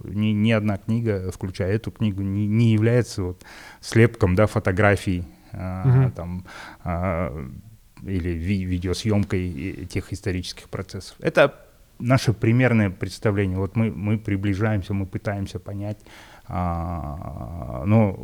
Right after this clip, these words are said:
Speaker 1: э, оно хоть, хоть как-то коррелирует с реальностью, да,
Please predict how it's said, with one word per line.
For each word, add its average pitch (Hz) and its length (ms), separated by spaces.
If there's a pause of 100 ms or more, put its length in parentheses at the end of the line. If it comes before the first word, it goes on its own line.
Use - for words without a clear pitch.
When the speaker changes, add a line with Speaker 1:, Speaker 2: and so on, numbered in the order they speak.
(420)
Speaker 1:
э, 76 320
оно 113 260
хоть, - 260 (140)
хоть - 200
как-то 101 520
коррелирует 110 640
с - 60
реальностью, 98 540
да, 117 140